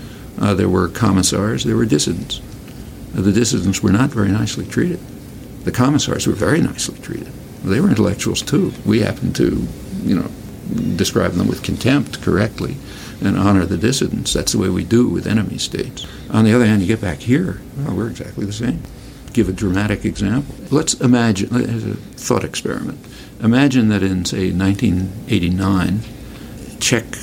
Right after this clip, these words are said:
uh, security forces, uh, had murdered, uh,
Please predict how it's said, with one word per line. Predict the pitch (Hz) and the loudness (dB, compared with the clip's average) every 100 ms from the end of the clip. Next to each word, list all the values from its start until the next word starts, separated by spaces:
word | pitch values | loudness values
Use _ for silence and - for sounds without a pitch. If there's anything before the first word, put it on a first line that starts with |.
| - - - - - | -14 -16 -18 -12 -8
uh, | - | -2
security | - - 113 87 | -2 0 0 0
forces, | - - - - - - - - - - - - | -2 -4 -4 -6 -8 -12 -14 -16 -16 -16 -16 -4
uh, | 107 95 | 0 0
had | 95 107 98 95 | 2 0 2 4
murdered, | 98 107 92 87 90 - | 4 4 2 0 -2 0
uh, | 90 87 | 0 2